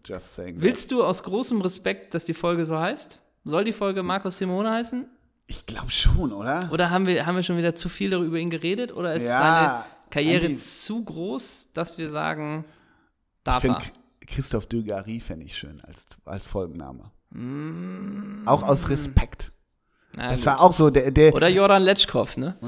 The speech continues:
Speaker 1: Ja, Letsche. Oh, da steigen uns die H-S-V-Fans aufs Dach, ne?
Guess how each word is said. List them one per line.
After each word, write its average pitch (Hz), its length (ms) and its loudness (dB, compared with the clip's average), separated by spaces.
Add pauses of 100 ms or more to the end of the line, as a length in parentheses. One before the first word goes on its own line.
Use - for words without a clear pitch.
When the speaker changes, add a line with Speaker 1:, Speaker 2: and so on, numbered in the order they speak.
Speaker 1:
Ja, 143 640 4
Letsche. 127 520 -2 (200)
Oh, 127 140 0
da 110 260 0
steigen 123 300 0
uns 120 120 -2
die 113 100 -2
H-S-V-Fans 110 600 -6
aufs 90 220 -10
Dach, - 220 -14
ne? 113 160 -10